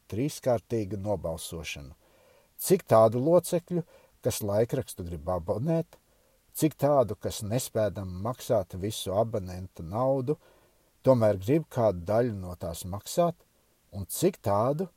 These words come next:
kas minēto laikrakstu nemaz negrib. Par pēdējiem Rumbergs piezīmēja,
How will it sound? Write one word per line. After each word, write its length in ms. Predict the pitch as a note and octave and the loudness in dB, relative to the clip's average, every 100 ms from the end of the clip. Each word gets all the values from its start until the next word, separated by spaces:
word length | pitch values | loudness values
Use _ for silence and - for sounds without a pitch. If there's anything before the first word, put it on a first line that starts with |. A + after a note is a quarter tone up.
| _ | _
kas 220 | - F#2 G#2 | -12 -8 -4
minēto 480 | A#2+ D#3+ D3+ - G2+ | -2 0 0 0 -2
laikrakstu 760 | E2+ F#2+ A#2+ - D3 - A#2 | 0 -2 -2 -6 -10 -10 -10
nemaz 380 | F#2+ F2+ F#2 F#2+ | -10 -8 -8 -6
negrib. 420 | C#3+ C#3 F2+ C#2+ - _ _ _ _ _ _ _ _ | -4 -2 -4 -10 -18 _ _ _ _ _ _ _ _
Par 100 | - | -10
pēdējiem 680 | - B2 C#3 F3 F#3 F#3+ F3 | 2 6 6 6 6 4 2
Rumbergs 480 | D3 C3+ C3+ C3 - | 0 0 -2 -2 -6
piezīmēja, 720 | - A2 F2+ F#2+ E2+ E2 D#2+ | -4 -2 -2 -4 -6 -10 -12